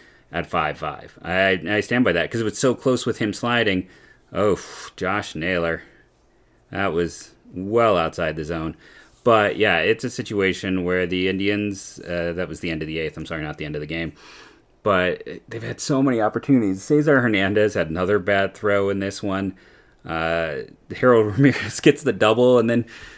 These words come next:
gets caught in a rundown and thrown off, uh, when you have a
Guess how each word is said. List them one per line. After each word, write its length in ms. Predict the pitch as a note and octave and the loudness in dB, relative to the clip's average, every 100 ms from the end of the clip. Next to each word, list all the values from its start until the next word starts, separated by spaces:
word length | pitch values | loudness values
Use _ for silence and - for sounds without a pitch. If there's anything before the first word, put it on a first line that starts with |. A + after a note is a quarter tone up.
| - - - A2+ | -20 -20 -6 -6
gets 140 | - | -2
caught 160 | D#3 D3+ | 2 4
in 80 | |
a 40 | D#3 | 6
rundown 560 | E3 F3+ C3+ F#2+ F2+ | 6 8 6 6 4
and 140 | F#2 F#2+ | 2 2
thrown 240 | A#2+ A#2 | 2 4
off, 480 | A#2 G#2 F2+ - - | 4 2 0 -6 -14
uh, 320 | E2 F#2+ G2 | -4 0 2
when 140 | F#2+ G2 | 0 0
you 100 | G2 | 0
have 420 | F#2+ F2+ F#2 - - | 0 -2 -8 -14 -8
a 280 | F#2 F#2+ | -4 -4